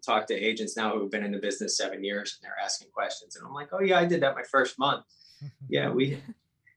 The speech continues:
Speaker 1: we had a thirty thousand dollar sewer issue that we managed to, you know, negotiate. Um, so, you know, blessed to have all that, all that stress and all those headaches, uh,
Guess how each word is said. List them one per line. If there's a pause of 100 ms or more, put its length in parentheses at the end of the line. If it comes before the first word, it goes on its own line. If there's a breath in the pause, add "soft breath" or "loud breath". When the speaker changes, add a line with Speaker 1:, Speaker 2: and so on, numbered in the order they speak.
Speaker 1:
we
had
a
thirty
thousand
dollar
sewer
issue
that
we
managed
to,
you
know,
negotiate. (560 soft breath)
Um, (320)
so,
you
know, (260)
blessed
to
have
all
that,
all
that
stress
and
all
those
headaches,
uh,